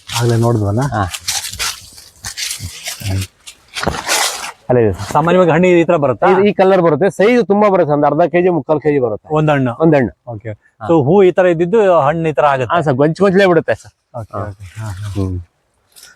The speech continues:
Speaker 1: ಇದೆಲ್ಲ ಇದು out of India?
Speaker 2: Out of India
Speaker 1: India
Speaker 2: ಸರ್,
Speaker 1: ಅದು.
Speaker 2: out of
Speaker 1: ಓಕೆ,
Speaker 2: India.
Speaker 1: ಓಕೆ.
Speaker 2: ಹ್ಮ್.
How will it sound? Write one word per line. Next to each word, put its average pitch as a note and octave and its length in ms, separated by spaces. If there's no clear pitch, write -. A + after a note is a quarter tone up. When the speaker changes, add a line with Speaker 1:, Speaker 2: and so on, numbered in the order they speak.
Speaker 1:
ಇದೆಲ್ಲ E3 200
ಇದು D#3 260
out E3 80
of F3+ 80
India? D3+ 280
Speaker 2:
Out F#3+ 120
of G#3+ 80
India E3 180
Speaker 1:
India C#3 80
Speaker 2:
ಸರ್, B2+ 100
Speaker 1:
ಅದು. A2 180
Speaker 2:
out B2 240
of B2+ 60
Speaker 1:
ಓಕೆ, G#2+ 100
Speaker 2:
India. G#2 180
Speaker 1:
ಓಕೆ. G#2 200
Speaker 2:
ಹ್ಮ್. F#2+ 240